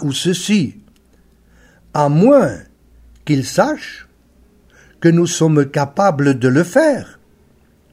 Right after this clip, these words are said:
Parce que il nous a donné le pouvoir d'obéir à ses commandements.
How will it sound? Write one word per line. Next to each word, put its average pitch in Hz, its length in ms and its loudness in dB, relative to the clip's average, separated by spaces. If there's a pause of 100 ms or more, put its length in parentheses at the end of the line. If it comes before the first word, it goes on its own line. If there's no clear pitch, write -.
(840)
Parce 208 340 0
que 262 400 -2
il 220 380 4
nous 220 340 2
a 185 140 4
donné 160 1160 2 (260)
le 185 400 2 (320)
pouvoir 143 960 0 (160)
d'obéir 151 1200 2 (680)
à 151 300 0 (100)
ses 170 520 0 (460)
commandements. 123 840 0